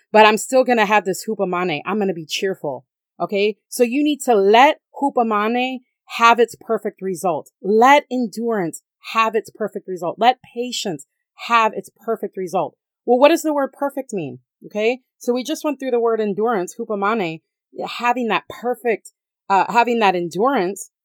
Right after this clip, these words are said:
So what is the, the, what does the word perfect translate into in Greek?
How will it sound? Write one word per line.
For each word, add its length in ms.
So 180
what 180
is 140
the, 360
the, 100
what 120
does 140
the 80
word 260
perfect 600
translate 540
into 480
in 160
Greek? 360